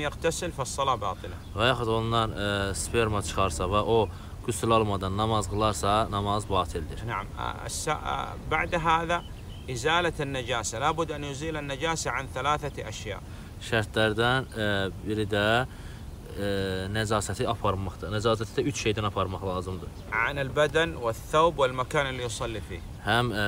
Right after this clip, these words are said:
Speaker 2: bədəndən nəcasəti aparmaq, həm, ə, paltardan nəcasəti aparmaq, həm də namaz qıldığı yerdən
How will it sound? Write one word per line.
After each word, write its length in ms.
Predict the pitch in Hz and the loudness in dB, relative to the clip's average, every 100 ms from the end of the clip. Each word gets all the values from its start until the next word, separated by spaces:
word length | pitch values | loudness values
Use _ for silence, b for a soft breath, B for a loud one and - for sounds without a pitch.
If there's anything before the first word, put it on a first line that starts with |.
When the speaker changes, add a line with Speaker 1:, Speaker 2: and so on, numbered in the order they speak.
| 101 | 2
Speaker 2:
bədəndən 520 | 107 107 107 113 113 | 2 2 2 2 2
nəcasəti 340 | 101 92 107 | 2 -2 -2
aparmaq, 640 | 98 101 95 98 113 123 - 107 | -2 0 2 4 4 4 0 0
həm, 240 | 107 98 | 0 0
ə, 240 | - 98 95 92 113 | -4 -2 -2 -2 0
paltardan 500 | 104 107 98 110 101 | 0 2 0 0 0
nəcasəti 320 | 95 - 92 | -2 -4 -2
aparmaq, 480 | 95 92 104 113 117 | -2 0 2 2 0
həm 160 | 107 | 0
də 100 | 104 101 | 0 2
namaz 280 | 101 101 98 | 2 0 -2
qıldığı 280 | 92 98 95 | -2 0 2
yerdən 460 | 92 90 101 107 | 0 0 0 -2